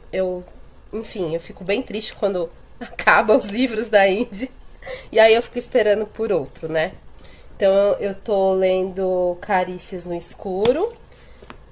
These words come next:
É, já li bastante, tô na página vinte e nove. E comecei, sim, pulei alguns livros na frente. Esse aqui, Gozo Pernicioso.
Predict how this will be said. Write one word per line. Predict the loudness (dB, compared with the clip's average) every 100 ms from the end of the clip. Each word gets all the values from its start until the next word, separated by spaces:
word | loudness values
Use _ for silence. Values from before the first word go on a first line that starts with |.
| -20 -20 -12 -6
É, | -2 0 0 -2 -2 -2 -4 -4
já | 0 0
li | 0
bastante, | 2 2 2 0 0 -2 -8
tô | -4
na | -4
página | -2 -2 -2 -6
vinte | -6 -8
e | -4
nove. | 2 4 4 0 -6 -6 -14 -20 -16 -16 -16 -20 -10 -10 -10 -20 -20 -20 -20 -14 -8
E | -6 0
comecei, | 2 2 0 0 0 0
sim, | -4 -8 -6 -6 -8 -16 -20 -20 -20 -10
pulei | -6 0 2 6
alguns | 4 4 -2
livros | -4 -8 -8 -8
na | -6 -6
frente. | -4 -2 -2 -4 -12 -18 -20 -20 -20 -20 -20 -20 -20 -20 -20 -6
Esse | -6 -2
aqui, | -4 -6 -12 -12 -6
Gozo | -2 -2 -4
Pernicioso. | -4 -4 -4 -6 -4 -2 0 -2 -4 -10